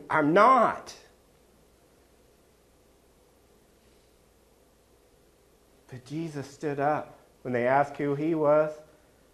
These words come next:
and he said, "I am." You know what?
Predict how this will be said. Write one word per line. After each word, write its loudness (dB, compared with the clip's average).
and -8
he -4
said, -8
"I -8
am." -12
You -14
know -10
what? -12